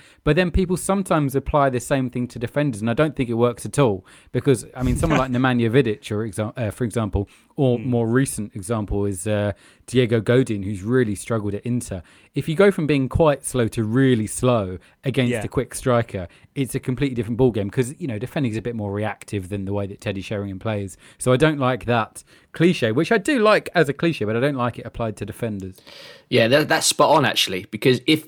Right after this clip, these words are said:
Speaker 3: if you take that example for, like, Football Manager,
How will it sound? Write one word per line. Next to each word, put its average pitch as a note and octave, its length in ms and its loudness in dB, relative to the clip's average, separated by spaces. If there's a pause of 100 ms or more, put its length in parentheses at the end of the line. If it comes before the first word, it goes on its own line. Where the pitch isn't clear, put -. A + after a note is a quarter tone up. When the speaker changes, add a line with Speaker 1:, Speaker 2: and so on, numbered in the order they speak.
(120)
Speaker 3:
if - 160 0
you D3+ 120 2
take F3+ 260 2
that B2 120 2
example C3 520 2
for, G2+ 480 4
like, F#2+ 180 0
Football A2 360 2
Manager, G#2+ 500 2